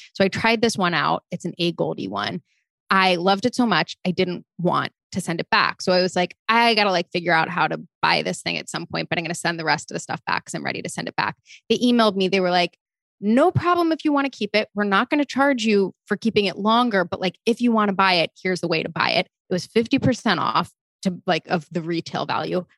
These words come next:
I bought it. I'm so happy with it. I love that this is a discovery engine.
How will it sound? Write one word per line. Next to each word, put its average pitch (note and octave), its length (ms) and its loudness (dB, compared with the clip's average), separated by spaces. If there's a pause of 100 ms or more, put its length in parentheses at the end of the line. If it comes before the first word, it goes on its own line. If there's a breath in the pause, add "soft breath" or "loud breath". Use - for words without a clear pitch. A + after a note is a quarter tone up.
(120)
I F#3+ 60 2
bought E3+ 300 4
it. B3 180 0
I'm F#3+ 100 -2
so G3+ 200 0
happy E3+ 340 0
with E3 180 -2
it. F3+ 200 0
I F#3 60 -2
love F3 300 -2
that C4 140 0
this C4 160 -2
is A#3 100 -4
a A#3 60 2
discovery D#3+ 540 -6
engine. E3+ 360 -6